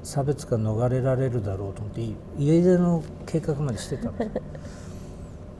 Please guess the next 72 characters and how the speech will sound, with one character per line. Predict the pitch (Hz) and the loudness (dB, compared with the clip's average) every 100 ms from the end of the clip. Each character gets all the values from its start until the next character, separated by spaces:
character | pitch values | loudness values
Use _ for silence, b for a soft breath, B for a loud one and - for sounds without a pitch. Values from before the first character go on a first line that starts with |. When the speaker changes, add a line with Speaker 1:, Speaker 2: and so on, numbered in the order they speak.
| - - B B B - - | -14 -14 B B B -8 2
Speaker 1:
で、 | 160 | 2
そ | - 156 | 4 4
の | 151 | 6
家 | 156 175 | 8 8
出 | 185 | 8
が | 180 | 8
バ | 156 151 | 8 8
レ | 170 | 8
な | 180 175 | 8 6
い | 156 | 6
よ | 143 139 | 4 4
う | |
に | 165 143 | 4 2
高 | 151 143 | 4 4
校 | 135 143 | 6 4
も | 139 | 4
ち | 127 | 2
ゃ | 127 | 2
ん | |
と | 117 | 2
受 | 95 117 | -4 -4
験 | - 117 98 | -2 0 0
し | |
て | - | -4
た | - - 190 | -8 -8 0
の。 | |
Speaker 2:
う | 190 180 180 185 185 185 | 2 4 2 2 2 0
ん。 | - B B B B - - - | -2 B B B B -12 -12 0
Speaker 1:
で、 | 165 | 4
一 | 156 202 | 4 6
応 | 170 | 6
受 | - | 6
か | 202 | 4
っ | |
た | - 151 | 4 2
ん | 120 | 4
だ | 104 | 0
け | 110 | -2
ど、 | 110 170 120 95 - - - - - - - - - - - | 2 2 2 -2 -10 -12 -12 -12 -14 -12 -12 -12 -12 -12 -10
い-、 | 147 - - - - - | -10 -10 -14 -14 -14 -8
東 | - 147 | 0 2
京 | 147 | 2
行 | 127 | 2
こ | 135 | 0
う | |
と | - | 0
し | 107 - | -4 -2
た | 107 | -2
ん | |
だ | 101 | -2
け | 104 | -2
ど、 | 131 131 | -2 0
そ | 165 | 2
の | |
舞 | 151 185 | 4 6
台 | 190 147 | 8 8
見 | 123 | 8
た | 113 | 2
時 | 101 98 | 0 -2
に、 | 113 117 107 | -2 0 -2
あ、 | 113 135 B B B B | -2 -2 B B B B
こ | - 131 | -2 2
の | 147 | 4
ま | 170 175 | 6 6
ま | 170 | 4
阿 | 160 | 4
寒 | 180 180 | 2 0
湖 | - 139 | 2 2
に | |
残 | 107 95 120 | 2 0 -6
っ | |
て | - - 98 | -8 -8 -6